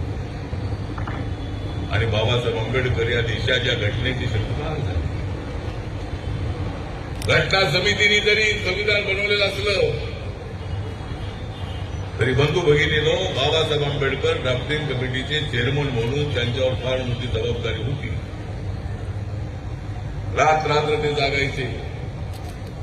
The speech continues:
डॉक्टर सविता आंबेडकर, माईसाहेब आंबेडकर त्यांच्यासोबत असायच्या. जवळजवळ आठ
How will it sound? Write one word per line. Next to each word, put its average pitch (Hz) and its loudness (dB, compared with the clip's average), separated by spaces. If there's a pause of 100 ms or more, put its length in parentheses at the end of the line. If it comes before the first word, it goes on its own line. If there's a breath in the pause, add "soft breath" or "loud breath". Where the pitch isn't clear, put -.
(600)
डॉक्टर - 4
सविता 160 4
आंबेडकर, 160 4
माईसाहेब 156 4
आंबेडकर 160 4
त्यांच्यासोबत 156 2
असायच्या. 151 -2 (2500)
जवळजवळ 147 6
आठ 165 6